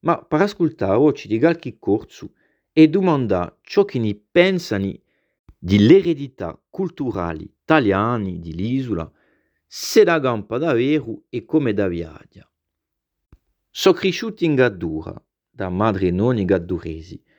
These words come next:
e di a Corsica, na d'inteso dialetto, da me nonna,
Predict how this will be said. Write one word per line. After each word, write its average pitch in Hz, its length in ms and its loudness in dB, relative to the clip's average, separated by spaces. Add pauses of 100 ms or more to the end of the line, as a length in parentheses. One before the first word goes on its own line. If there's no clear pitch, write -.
(600)
e 196 60 4
di 170 160 8
a 180 80 4
Corsica, 117 720 -2
na 131 140 -6
d'inteso 123 500 -4
dialetto, 98 760 0 (280)
da 110 160 -4
me 101 140 0
nonna, 82 520 -6